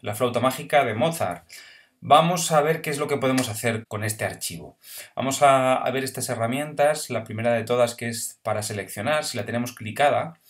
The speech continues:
es decir, que está un tono un poco más oscuro, eh, seleccionamos una parte y lo que podemos hacer, eh, es copiar.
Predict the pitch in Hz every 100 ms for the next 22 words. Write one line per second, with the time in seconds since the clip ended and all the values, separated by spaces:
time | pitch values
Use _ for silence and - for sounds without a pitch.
0 | - - 110 110 113 110 - 123 107 101
1 | 101 104 107 110 104 90 101 98 92 87
2 | - - 120 87 - _ - - - 104
3 | 101 98 95 92 107 101 113 113 117 113
4 | 104 147 156 143 123 107 101 107 107 110
5 | 110 117 110 - 104 95 117 110 - 104
6 | 117 131 143 170 -